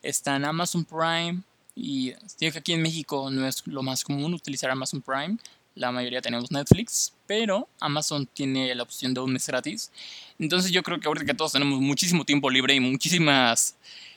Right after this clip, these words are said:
eh, horas a veces un poco de ocio, creo que valdría la pena que, que se me registren en, en, es-, en, en Prime y que le den una revisada a The Purge y también a todo el catálogo de opciones que tiene Amazon. Y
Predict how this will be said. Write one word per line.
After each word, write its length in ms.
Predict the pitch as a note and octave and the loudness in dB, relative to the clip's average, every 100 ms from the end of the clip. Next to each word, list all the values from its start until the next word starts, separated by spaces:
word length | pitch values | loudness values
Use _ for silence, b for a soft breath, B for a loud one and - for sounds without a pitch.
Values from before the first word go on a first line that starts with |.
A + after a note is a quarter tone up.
| _ | _
eh, 320 | A#2 A#2 A2 - | 4 4 4 6
horas 560 | C#3 C#3 C3 - - - | 10 12 10 6 0 -2
a 80 | C3+ | 0
veces 300 | C3 - C#3+ | 0 0 -4
un 100 | D3 | -4
poco 180 | C3 C#3+ | -2 -2
de 100 | B2+ | 0
ocio, 380 | C3+ - F#3 - B B B B - - - | -2 0 0 -2 B B B B -8 -6 -6
creo 160 | F4+ D4 | -4 2
que 80 | |
valdría 260 | A3+ D#3+ F3 | 4 4 2
la 80 | F3 | 0
pena 200 | E3 E3+ | 0 -2
que, 420 | - B2+ A#2+ A#2 - | -2 -4 -4 -6 -8
que 80 | |
se 120 | - C#3+ | -6 -4
me 160 | C#3 | -4
registren 580 | C#3 - F3+ F3 G#3+ G#3 | -6 -6 -2 -2 0 0
en, 460 | C#3+ C3+ C3 B2 B2+ _ _ - | 0 0 0 -2 -6 _ _ -12
en, 180 | - C3+ | -6 -4
es-, 200 | C3 - | -4 -6
en, 180 | C3 | -4
en 340 | C3 C3+ D3+ D3+ | -2 -2 -4 -6
Prime 460 | - C#3+ D3+ G#3+ C#4+ _ - - | -2 0 0 -2 -4 _ -20 -12
y 100 | - | -10
que 160 | - D3 | -4 0
le 100 | C#3+ | 2
den 80 | F3 | 2
una 140 | F3 | 0
revisada 560 | D3 C3+ - C#3 C3+ B2+ | 0 -2 0 0 0 -2
a 160 | - C#3+ | -6 -6
The 80 | |
Purge 560 | C#3+ D3+ D#3 D#3+ - - - | -6 -6 -6 -6 -8 -10 -10
y 100 | A3+ | -12
también 520 | B2 A#2+ A2+ A#2 A#2 b b b b _ | -6 -6 -4 -6 -8 b b b b _
a 380 | - - G1+ - | -4 -2 -4 -6
todo 100 | D3 | -6
el 60 | C#3 | -6
catálogo 340 | B2 C3 C3+ | -4 -6 -6
de 80 | C3 | -8
opciones 260 | B2+ C#3+ C3+ | -6 -6 -6
que 80 | |
tiene 200 | - D3+ - | -6 -6 -4
Amazon. 540 | D#3 D#3+ E3 E3+ G#3 b b b b b - | -2 -2 0 0 -2 b b b b b -8
Y 600 | D#3 D3+ D3+ D3+ C#3+ | -6 -4 -4 -4 -4